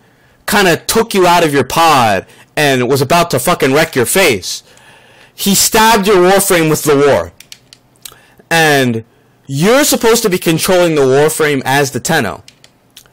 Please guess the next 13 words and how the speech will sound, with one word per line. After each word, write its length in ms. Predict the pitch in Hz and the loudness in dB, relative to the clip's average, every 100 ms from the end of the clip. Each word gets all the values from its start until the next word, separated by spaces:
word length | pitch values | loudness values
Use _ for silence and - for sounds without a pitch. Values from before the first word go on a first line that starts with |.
| _ _ _ | _ _ _
But 440 | - 127 185 202 - 165 - - - - - | -12 -2 0 0 -4 -16 -16 -20 -20 -18 -4
your 220 | 180 180 | 2 4
Warframe 580 | 202 240 269 226 202 175 | 4 2 2 0 0 0
seemed 320 | - 220 220 | 0 0 0
to 120 | 202 | 0
have 200 | 170 135 | 0 0
moved 680 | 139 147 160 190 220 254 - - - - - | -2 0 2 2 0 -4 -8 -20 -20 -20 -6
with 120 | 165 175 | -2 -2
a 60 | |
mind 420 | 151 151 175 202 | 0 0 2 2
of 100 | 196 | 0
its 160 | 175 - - | 0 -2 -2
own 480 | 175 180 214 226 | 0 2 2 -2